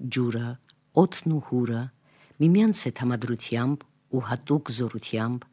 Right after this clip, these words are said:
որ նակամա առաջ է գալիս նրանց միախառնումից, գոյացնում են մարդու կազմվածքը, և մարմինը բանական հոգով շարժվում է գործելու։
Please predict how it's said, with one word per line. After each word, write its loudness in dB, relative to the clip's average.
որ 4
նակամա 2
առաջ 0
է 0
գալիս -2
նրանց -2
միախառնումից, -2
գոյացնում 0
են -2
մարդու -4
կազմվածքը, -4
և -2
մարմինը 2
բանական 0
հոգով -6
շարժվում -4
է -4
գործելու։ -8